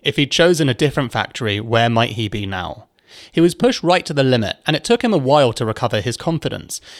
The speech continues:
but he says he'd rather be dead than not doing his own thing. Which I love. And to be fair, he's smashing it with his new business, Space Goods, a mushrooms and psychedelics brand. So,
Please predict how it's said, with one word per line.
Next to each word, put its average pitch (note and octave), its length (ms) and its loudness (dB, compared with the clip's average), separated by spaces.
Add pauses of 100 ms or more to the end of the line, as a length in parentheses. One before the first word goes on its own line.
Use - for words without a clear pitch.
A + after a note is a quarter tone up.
(100)
but D3+ 180 2
he F#3+ 100 -4
says A3+ 240 0
he'd D#3 160 -2
rather F3+ 300 2
be E3 120 -2
dead B2 480 0
than B2+ 160 2
not C#3+ 200 2
doing A2+ 320 0
his A#2 240 -4
own A2 280 0
thing. F#2+ 400 -4 (460)
Which - 380 0 (160)
I B2 100 2
love. G2 440 -2
And D#3+ 120 0
to - 80 -4
be F#3 100 0
fair, E3 280 2
he's D3+ 180 -2
smashing D#3 460 -2
it F#2+ 160 -4
with B2 140 0
his C3+ 200 0
new D#3+ 240 4
business, A2+ 520 -4
Space - 400 -2
Goods, - 360 -8 (240)
a C#3+ 100 0
mushrooms F3+ 520 2
and C#3+ 140 -2
psychedelics A#2+ 640 0
brand. - 400 -6 (220)
So, G#2 340 0